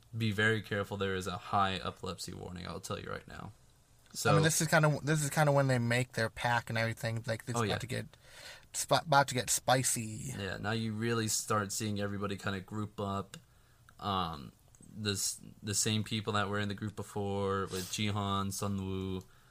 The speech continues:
Speaker 1: um, the old man, Ollie, and even, um, uh, you, you don't know her name yet, but it's the model girl you keep talking about, um,
Speaker 2: Right.
Speaker 1: Sae-byuk, the North Korean defector.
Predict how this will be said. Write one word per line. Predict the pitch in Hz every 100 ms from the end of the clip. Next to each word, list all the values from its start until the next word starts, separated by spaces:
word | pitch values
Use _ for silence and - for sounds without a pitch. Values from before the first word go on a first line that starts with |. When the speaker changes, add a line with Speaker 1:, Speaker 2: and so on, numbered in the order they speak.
| - - _ -
Speaker 1:
um, | 98 92 90 92 92 107 - - - -
the | 104
old | 104 107
man, | 101 101 101 101 101 98
Ollie, | 98 98 95 95 92 90
and | 98 95
even, | 101 98 92
um, | - 92 90 90 92 95 - - - - - - - - -
uh, | 95 55 53 - - -
you, | 110
you | 110 120
don't | 123 120
know | 107
her | 98
name | 98 123 143 110
yet, | 95 90
but | - 101
it's | 95 -
the | 98 - 98
model | 101 107 104
girl | 101 104
you | 101
keep | 92 101
talking | 87 95 98
about, | 92 95 92 90 - -
um, | 90
Speaker 2:
Right. | 113 113 104 - - - - - -
Speaker 1:
Sae-byuk, | - 110 98 98 107 107 - -
the | 104 95 92
North | 98 104 -
Korean | - 98 95 92
defector. | 92 104 98 101 101